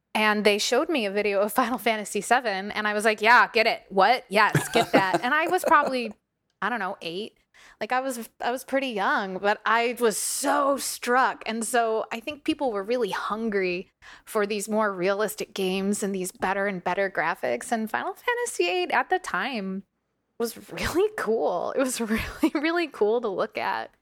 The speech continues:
Speaker 1: It was just like, "Ah, what is this? It's so real." That's what you wanted. You wanted to be in those games.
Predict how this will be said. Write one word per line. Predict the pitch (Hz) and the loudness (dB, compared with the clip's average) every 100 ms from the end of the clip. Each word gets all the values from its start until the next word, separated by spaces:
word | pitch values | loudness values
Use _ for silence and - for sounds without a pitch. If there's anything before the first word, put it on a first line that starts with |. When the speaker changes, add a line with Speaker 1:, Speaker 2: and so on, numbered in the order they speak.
| _ _ _ _ _ - | _ _ _ _ _ -8
Speaker 1:
It | 226 | -6
was | 226 | -4
just | 233 - | -4 -2
like, | 208 190 - | -2 -4 2
"Ah, | - 480 554 523 359 | 6 8 8 8 6
what | 403 - | 2 2
is | 415 480 - | -2 -2 2
this? | 427 370 - | 2 0 -4
It's | 285 - | -8 -4
so | 330 392 | -4 -2
real." | 302 311 392 440 392 262 | -4 -2 0 0 0 -2
That's | 226 233 - | -2 -4 -6
what | 294 | -8
you | 285 | -8
wanted. | 214 202 233 185 | -4 -4 -4 -6
You | 196 | -6
wanted | 208 202 214 | -6 -6 -10
to | 196 | -12
be | 185 202 | -8 -8
in | 190 | -10
those | 190 202 | -14 -14
games. | - - 113 214 - | -16 -16 -16 -18 -20